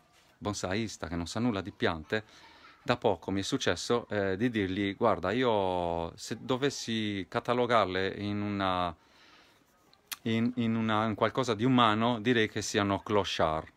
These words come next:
che sono, stanno per morire." Mi capita di vedere piante, di cavare, cavo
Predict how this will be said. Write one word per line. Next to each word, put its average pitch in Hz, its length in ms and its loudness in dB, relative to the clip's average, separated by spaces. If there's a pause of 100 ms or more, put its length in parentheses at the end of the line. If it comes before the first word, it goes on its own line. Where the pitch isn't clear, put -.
(580)
che 113 140 0
sono, 110 680 2
stanno 120 380 0
per 117 180 -2
morire." 90 600 -2 (400)
Mi 110 100 -4
capita 120 420 0
di 90 120 -2
vedere 110 420 0
piante, 107 640 0
di 98 100 -6
cavare, 85 500 -2
cavo 85 500 -2